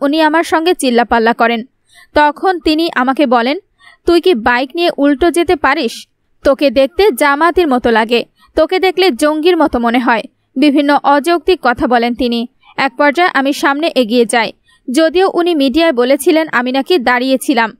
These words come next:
এটা সম্পূর্ণ মিথ্যা। রাস্তায় উল্টো গেলে তো দাঁড়িয়ে থাকার সুযোগ নেই, সোজা চলতে হয়।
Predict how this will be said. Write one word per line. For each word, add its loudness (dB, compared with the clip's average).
এটা -2
সম্পূর্ণ 0
মিথ্যা। -2
রাস্তায় 0
উল্টো 2
গেলে 0
তো 0
দাঁড়িয়ে -2
থাকার -2
সুযোগ -2
নেই, -4
সোজা 0
চলতে 0
হয়। -2